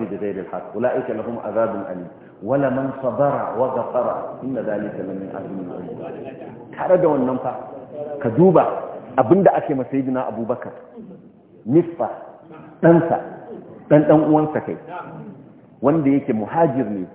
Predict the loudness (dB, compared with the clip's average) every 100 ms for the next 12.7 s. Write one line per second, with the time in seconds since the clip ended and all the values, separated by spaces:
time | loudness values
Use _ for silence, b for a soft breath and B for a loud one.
0 | -4 -2 -2 -2 -2 0 2 2 2 -8
1 | -16 -20 -20 -20 -4 -2 0 0 2 2
2 | 0 -6 -6 -10 -16 -18 -20 -12 4 4
3 | 6 6 6 4 2 0 0 -2 -4 -2
4 | -2 -6 -12 -20 -20 -20 -20 -16 -16 -16
5 | -2 4 6 4 0 0 0 -2 -6 -14
6 | -18 -6 -6 -4 -4 0 0 -2 -8 -18
7 | -20 -20 -18 -4 -2 -2 0 0 0 -2
8 | 2 0 0 0 2 0 -2 -10 -18 -20
9 | -20 -14 -10 -10 -12 -20 -20 -20 -8 0
10 | 4 4 4 4 2 -2 0 0 4 4
11 | 6 6 4 0 -2 -12 -16 -20 -8 0
12 | 2 2 2 2 2 2 0